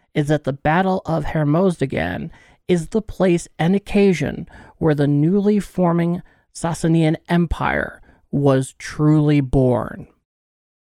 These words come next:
And I mentioned that this is a story of three powers. And those three powers are, of course,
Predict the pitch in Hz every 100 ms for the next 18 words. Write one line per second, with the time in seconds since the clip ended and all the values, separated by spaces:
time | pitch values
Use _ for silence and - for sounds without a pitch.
0 | - 170 175 170 220 247 220 202 170 -
1 | 185 - - 175 165 - - 147 147 147
2 | 147 - 165 143 - - 160 147 143 139
3 | - - 139 131 - - _ _ _ _
4 | _ _ _ _ _ - 147 156 202 -
5 | 180 170 170 147 147 143 - 147 139 -
6 | 156 139 135 -